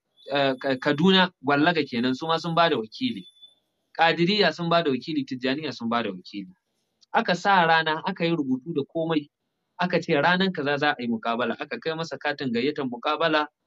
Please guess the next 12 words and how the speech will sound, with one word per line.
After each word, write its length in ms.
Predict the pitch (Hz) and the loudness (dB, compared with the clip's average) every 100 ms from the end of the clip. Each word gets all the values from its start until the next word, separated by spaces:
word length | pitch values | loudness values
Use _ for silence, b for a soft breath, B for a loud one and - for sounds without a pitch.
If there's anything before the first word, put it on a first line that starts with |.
| _ _ | _ _
to 100 | 127 | -6
daga 260 | 120 117 127 | -4 -2 0
nan 260 | 175 190 185 _ _ _ | 4 4 2 _ _ _
sai 320 | - 185 185 | -6 0 4
yana 260 | 190 185 156 | 4 4 2
nuna 180 | 180 185 | 4 4
yana 280 | 160 170 131 139 | 4 2 0 -2
farin 220 | 147 147 | -2 -2
ciki 280 | 151 143 127 | -4 -4 -4
da 80 | |
maganar 320 | 110 110 127 117 | -4 -4 -4 -4
muƙabala. 540 | 101 110 110 110 | -6 -6 -4 -2